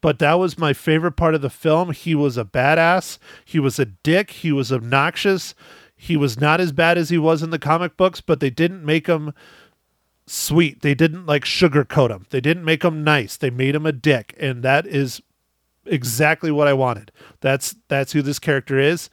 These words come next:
I liked his world. I liked his people. Um, all around, I thought that, that whole part of the film was my favorite. Like, the introduction of him,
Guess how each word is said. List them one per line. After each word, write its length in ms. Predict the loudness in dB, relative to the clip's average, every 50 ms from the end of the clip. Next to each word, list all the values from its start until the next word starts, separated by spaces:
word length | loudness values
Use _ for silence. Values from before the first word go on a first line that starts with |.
| -20 -20 -20 -20 -20 -20 -10
I 160 | -4 0 0 0
liked 420 | 2 2 0 0 0 -2 -6 -10
his 360 | -4 -2 0 0 0 -2 -6
world. 800 | -10 -12 -14 -12 -8 -2 2 2 4 4 4 4 2 0 -4 -10 -20 _ -20 -20 _ _ -8
I 120 | -6 -4
liked 300 | -2 -2 -2 -2 -4 -6
his 140 | -10 -10 -10
people. 680 | -10 -8 -6 -4 -4 -2 0 0 0 0 -2 -4 -8 _ _ _ _ _ _ _
Um, 520 | -2 0 0 0 0 -2 -4 -8 -12 -20 _ _ _ _ _ _ _ _ _ _ _ _ _ _ _ _ _ _ -20
all 280 | -8 -2 0 2 2 2
around, 340 | 2 2 2 2 0 -2 -2
I 140 | -2 0 0
thought 280 | 2 2 0 0 0 -2 -8 _ _ _ _
that, 240 | -2 0 0 0 -2 -4 -8
that 240 | -4 -2 0 0 0
whole 200 | 0 0 -2 -2
part 420 | -2 -2 -2 0 0 2 0 -2 -4 -12 _ _ -6
of 160 | -6 -4 -4
the 100 | -4 -4
film 380 | -2 -2 0 2 0 0 -2
was 420 | -6 -8 -4 0 0 0 0 0 -2
my 160 | -2 -2 0
favorite. 320 | 0 -2 -4 -4 -6 -14 -20 _
Like, 200 | -4 -4 -4 -2
the 120 | -2 -2 -2
introduction 520 | 0 -2 0 0 0 0 0 -2 -4 -4
of 100 | -2 0
him, 260 | 0 0 0 0 -4